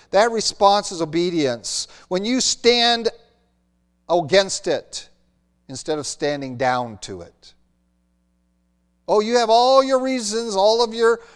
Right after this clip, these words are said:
rationalities, but if you stand against what is being taught and practiced in the church, uh, by its leadership, uh, recognize that you are causing a grief in the preaching.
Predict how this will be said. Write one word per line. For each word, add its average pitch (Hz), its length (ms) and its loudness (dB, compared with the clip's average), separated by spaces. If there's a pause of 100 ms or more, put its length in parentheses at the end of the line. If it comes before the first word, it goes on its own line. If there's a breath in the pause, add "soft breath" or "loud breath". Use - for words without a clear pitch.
(120)
rationalities, 208 960 2 (220 soft breath)
but 175 80 2
if 190 160 0
you 277 120 -2
stand 269 560 0
against 220 540 -2 (180 soft breath)
what 190 120 0
is 185 100 -2
being 185 220 0
taught 247 480 2
and 196 180 -4
practiced 202 720 2 (240 soft breath)
in 226 340 -6
the 196 120 2
church, 170 580 0 (240 soft breath)
uh, 165 240 2
by 175 240 6
its 233 220 -2
leadership, 202 720 0 (180 soft breath)
uh, 185 240 2
recognize 185 920 2 (220 soft breath)
that 202 400 6
you 226 240 -2
are 214 260 6
causing 196 920 2
a 180 120 0
grief 165 760 -4
in 175 100 -8
the 170 80 -4
preaching. 120 640 -8